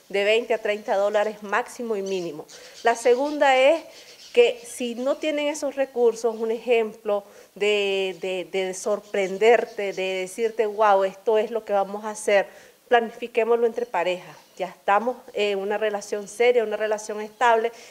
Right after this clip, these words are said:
y podemos venir y dialogar qué es lo que exactamente vamos a hacer para disfrutarlos en conjunto.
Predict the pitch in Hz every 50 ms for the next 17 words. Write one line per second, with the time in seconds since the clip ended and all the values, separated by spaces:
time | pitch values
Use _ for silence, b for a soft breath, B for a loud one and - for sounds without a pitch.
0 | B B 269 262 - 262 262 254 262 262 277 285 269 226 254 254 262 262 262 277
1 | 269 B B B B B B B B - 262 262 226 240 233 226 208 196 202 208
2 | 208 233 247 254 269 247 - - 254 254 294 269 285 262 - 226 226 - - 254
3 | 247 - 262 247 240 240 240 233 240 247 226 208 208 226 247 254 247 226 220 -
4 | 240 226 226 - 226 220 214 214 214 214 - 208 190 - - 196 190 202 202 196
5 | 208 202 185 185 180 180 170 165 170 170 170 160 156 - - -